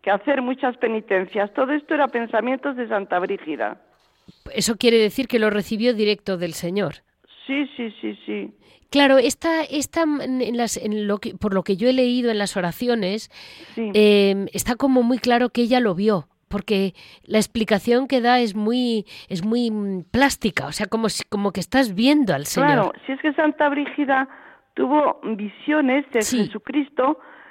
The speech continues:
Speaker 1: eh, en su pasión, ¿eh?
Speaker 2: Sí.
Speaker 1: Que lo hablaremos después.
Speaker 2: Sí.
Speaker 1: Eh, en su pasión, y entonces lo plasma en oraciones.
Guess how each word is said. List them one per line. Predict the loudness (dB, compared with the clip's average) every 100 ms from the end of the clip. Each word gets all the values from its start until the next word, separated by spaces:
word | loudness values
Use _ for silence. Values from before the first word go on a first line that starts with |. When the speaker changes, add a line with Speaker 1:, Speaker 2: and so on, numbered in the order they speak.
| -6 2
Speaker 1:
eh, | 4 4 2
en | 0
su | -2
pasión, | 0 -2 0 0 2 2 -2 -6
¿eh? | 0 2 0 -6
Speaker 2:
Sí. | -4 0
Speaker 1:
Que |
lo | 2
hablaremos | 2 2 2 4 2 0 -2
después. | -6 -2 0 2 0
Speaker 2:
Sí. | -4 -2 -2 -4 -8 -12 _ -4
Speaker 1:
Eh, | 0 2
en | 0 -2
su | -2
pasión, | 0 0 -2 0 2
y | 2
entonces | 0 0 0 2 -2 0
lo | -2 0
plasma | -2 0 0 2
en | 2
oraciones. | 2 0 0 2 0